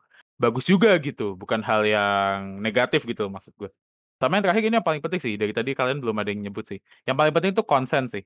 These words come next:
konsensual di antara keduanya. Kalian jangan ngelakuin sesuatu hal yang idol kalian tuh nggak mau atau nggak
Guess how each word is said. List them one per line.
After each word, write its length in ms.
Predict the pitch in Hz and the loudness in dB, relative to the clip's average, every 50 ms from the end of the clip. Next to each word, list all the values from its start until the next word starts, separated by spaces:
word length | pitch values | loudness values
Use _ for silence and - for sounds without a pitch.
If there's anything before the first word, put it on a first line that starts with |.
| _ _ _ | _ _ _
konsensual 640 | - 120 123 120 131 127 127 131 135 139 139 135 | 0 0 2 2 0 0 2 2 4 4 4 4
di 80 | 127 113 | 4 2
antara 240 | 110 104 107 107 104 | 2 2 2 2 0
keduanya. 480 | 110 110 110 107 107 107 104 107 104 | 0 -2 -2 0 0 0 0 -2 -4
Kalian 240 | 101 - 120 151 185 | -2 0 0 2 2
jangan 240 | 156 139 143 170 170 | 2 0 0 0 0
ngelakuin 320 | 147 131 - 147 151 156 | -2 -2 -2 -2 -2 -2
sesuatu 320 | 156 143 - 120 107 - 123 | -2 -2 -2 -2 -4 -2 -2
hal 240 | 131 151 165 160 123 | 0 2 2 2 0
yang 40 | 120 | 0
idol 240 | 117 110 113 113 107 | -2 0 -2 -2 0
kalian 320 | - 110 110 120 127 135 | 0 0 0 0 -2 -2
tuh 80 | 170 165 | -4 -4
nggak 160 | 123 107 107 | -4 -4 -2
mau 240 | 107 107 110 127 147 | -2 -2 0 0 -2
atau 160 | 147 - 131 | -2 -4 -6
nggak 160 | 120 113 104 | -6 -6 -6